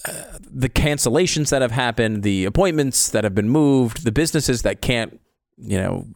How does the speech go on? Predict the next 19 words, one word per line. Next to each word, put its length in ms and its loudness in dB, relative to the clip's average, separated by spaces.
staff 720 -2
their 220 0
actual 420 0
businesses. 720 0
It's 180 -2
really 640 2
incredible. 640 -2
It's 180 -2
really 460 4
incredible 360 2
what 80 4
has 100 0
happened. 300 -2
Now, 160 2
looking 340 0
at 180 0
what's 200 0
going 260 2
on 420 2